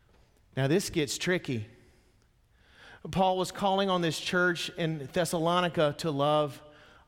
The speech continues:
all. And he knew that that was a, a divine reality only because they weren't strong enough in their own lives to do it.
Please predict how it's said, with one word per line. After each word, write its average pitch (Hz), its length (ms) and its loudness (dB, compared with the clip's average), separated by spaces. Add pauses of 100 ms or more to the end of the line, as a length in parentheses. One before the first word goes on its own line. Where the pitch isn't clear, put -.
(120)
all. 147 720 -2 (840)
And 170 120 2
he 190 120 4
knew 190 240 4
that 165 140 2
that 170 180 2
was 160 180 0
a, 151 100 0 (120)
a 147 80 2
divine 151 580 0
reality 139 560 2
only 151 360 0
because 131 340 0
they 139 80 2
weren't 147 220 0
strong 147 340 -2
enough 131 240 -2
in 135 100 -2
their 127 180 0
own 147 220 0
lives 127 300 0
to 127 120 -10
do 131 200 -6
it. - 220 -8